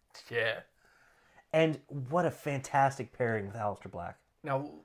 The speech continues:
Speaker 1: w-, look, I, I put this photo up again. And it,
Speaker 2: Exactly.
Speaker 1: it, it's
Speaker 2: Yeah.
Speaker 1: been, come up a couple times here now.
Speaker 2: Uh-huh.
Speaker 1: But
Speaker 2: That ref is super tan.
Speaker 1: <laughs> He's really, really tan.
Speaker 2: Look at that.
Speaker 1: This, it, this is a little bit of what you were just talking about,
Speaker 2: Uh-huh.
Speaker 1: though,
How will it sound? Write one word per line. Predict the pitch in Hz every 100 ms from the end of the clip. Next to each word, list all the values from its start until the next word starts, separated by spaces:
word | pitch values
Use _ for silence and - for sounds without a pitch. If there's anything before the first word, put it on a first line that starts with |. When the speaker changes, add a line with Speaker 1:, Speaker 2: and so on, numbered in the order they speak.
| -
Speaker 1:
w-, | 151 156 143
look, | 170 175 127 - -
I, | 139 143
I | 135 123
put | - -
this | 175
photo | - 143 127
up | 110
again. | 113 107 90 120
And | 139 135
it, |
Speaker 2:
Exactly. | 117 127 117 135
Speaker 1:
it, | 131
it's | 135 -
Speaker 2:
Yeah. | 147
Speaker 1:
been, | -
come | 160
up | 156
a | 123
couple | - -
times | - 90 -
here | 104
now. | - - - 113
Speaker 2:
Uh-huh. | 117 165 117
Speaker 1:
But | 143 151 123
Speaker 2:
That |
ref | 135 135 117
is | 104
super | - - 143 117
tan. | - 110 90 92 -
Speaker 1:
<laughs> | - - - - -
He's | 160 131 139 123 151
really, | 143 139 131
really | 123 117
tan. | 117 101 67 - 156
Speaker 2:
Look | 127
at | 101
that. | 98 92 - _ - 131 127
Speaker 1:
This, | 165 247 - - -
it, | 185 180
this | 240 -
is | 226 180 147
a |
little | 156 233
bit | 175 151
of | 131
what | 143
you | 135
were | 135
just | 131 -
talking | 285 330
about, | 123 95
Speaker 2:
Uh-huh. | 110 127
Speaker 1:
though, | 147